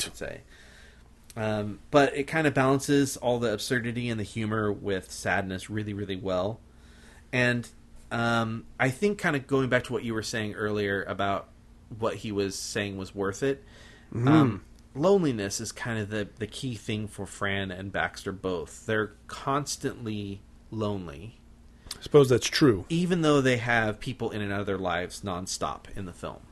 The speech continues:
Speaker 2: Well, Fran even lives with her sister and
Speaker 1: Yeah.
Speaker 2: brother-in-law.
Speaker 1: And
Speaker 2: And
Speaker 1: she works in an elevator where people are constantly coming in and out. I think that's sort of a important, um, um,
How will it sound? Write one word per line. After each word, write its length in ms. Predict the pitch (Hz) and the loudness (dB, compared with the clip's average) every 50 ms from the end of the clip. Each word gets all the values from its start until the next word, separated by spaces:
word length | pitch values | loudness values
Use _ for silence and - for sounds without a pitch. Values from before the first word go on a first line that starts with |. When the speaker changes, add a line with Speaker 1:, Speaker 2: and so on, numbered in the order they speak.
| - - - - - - | -20 -20 -20 -18 -16 -6
Speaker 2:
Well, 200 | - - 131 117 | 2 4 4 4
Fran 320 | - - 165 160 151 147 147 | 6 8 10 10 10 10 10
even 260 | 139 127 123 120 123 | 8 6 6 6 8
lives 400 | 131 151 170 208 202 180 160 139 | 12 12 12 12 12 10 6 8
with 160 | 143 139 131 | 8 10 10
her 260 | 127 123 123 120 117 - | 10 8 6 4 2 0
sister 520 | - - - 139 131 - - 151 147 151 | 0 4 6 6 4 4 2 4 4 4
and 440 | 147 131 120 117 117 113 110 113 - | 4 4 4 2 2 2 0 -2 -2
Speaker 1:
Yeah. 280 | - 120 107 98 85 - - - - - - | 0 0 0 0 0 -4 -8 -16 -20 -16 -12
Speaker 2:
brother-in-law. 840 | 147 147 139 135 135 143 139 139 139 135 135 135 135 139 147 156 160 | -2 2 4 4 6 6 6 6 6 6 6 6 6 6 6 6 6
Speaker 1:
And 60 | 160 | 4
Speaker 2:
And 80 | 143 117 | 4 4
Speaker 1:
she 180 | 110 107 110 104 | 4 2 2 0
works 520 | 107 113 123 - - - - - - - | 2 4 2 2 2 0 -4 -4 -4 -4
in 140 | - 131 113 | -4 -2 -2
an 100 | 110 110 | 0 0
elevator 500 | 107 110 123 151 151 131 135 135 139 135 | 2 2 4 4 4 4 4 4 4 4
where 100 | 123 110 | 4 2
people 240 | - - 104 - 113 | 0 -2 -4 -2 -4
are 40 | 107 | -4
constantly 420 | - 110 107 107 - - 120 110 | -2 -2 -4 -4 -4 -6 -8 -8
coming 260 | - - 107 101 101 | -6 -6 -4 -4 -2
in 80 | 101 101 | -2 -2
and 100 | 101 101 | -2 0
out. 60 | 104 | -2
I 60 | 110 | -2
think 180 | 104 - 113 101 | -2 -4 -4 -2
that's 160 | 117 101 - - | -2 -2 -2 -2
sort 180 | - 110 104 | -4 -2 -2
of 140 | 107 101 101 | -2 0 0
a 260 | 104 101 101 98 92 - - - - - - - - - - | 0 2 2 0 -2 -4 -14 -20 -20 -20 -20 -20 -20 -14 -10
important, 560 | 107 104 - - 120 - - 107 101 - - - | -10 -8 -6 -4 -6 -6 -6 -6 -12 -12 -16 -12
um, 580 | 107 101 101 95 95 92 92 92 92 90 80 69 - - - - - - - - - - - - - - - | -8 -6 -6 -6 -6 -8 -8 -10 -10 -12 -14 -16 -20 -20 -20 -20 -20 -20 -20 -20 -20 -20 -20 -20 -20 -14 -12
um, 360 | 104 87 85 87 90 90 | -8 -8 -8 -8 -10 -12